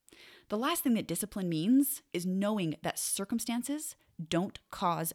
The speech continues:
our feelings. When we believe that things outside of us cause how we feel, we try to control the world. We try to control everything outside of us. And for anyone that has tried, we know that's very difficult. If we could, if we could control people, if we could control the world, I would be all in.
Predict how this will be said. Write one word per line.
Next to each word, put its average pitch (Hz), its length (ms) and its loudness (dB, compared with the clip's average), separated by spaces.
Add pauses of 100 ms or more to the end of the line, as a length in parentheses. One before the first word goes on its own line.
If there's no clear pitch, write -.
our 151 400 -4 (240)
feelings. 113 880 -6 (1040)
When 196 140 2
we 269 160 4
believe 254 600 -2
that - 240 -6
things 233 220 2
outside 175 500 0
of 208 120 0
us - 360 0 (540)
cause 233 340 2
how 214 140 -2
we 208 140 -2
feel, 196 400 -2
we 220 100 0
try 254 200 0
to 262 60 0
control 220 340 0
the 208 60 -2
world. 196 320 -2
We 170 60 -8
try 202 180 -4
to 202 80 -2
control 226 320 -2
everything 175 300 -4
outside 190 300 -4
of 156 80 -4
us. - 180 -6 (240)
And 190 140 -2
for 202 120 0
anyone 294 380 2
that 226 80 2
has 196 100 -2
tried, 180 480 0 (460)
we 175 100 0
know 214 220 2
that's 202 240 2
very 330 340 0
difficult. 370 600 0 (840)
If 240 120 -4
we 359 100 4
could, 415 260 0
if 370 80 -2
we 349 80 -4
could 403 140 -4
control 233 340 0
people, 240 260 -2
if 247 80 -4
we 240 60 -6
could 269 140 -6
control 208 260 -6
the 196 80 -4
world, 175 320 2
I 185 80 -2
would 196 120 -4
be 185 100 -2
all 175 220 -2
in. 131 260 -6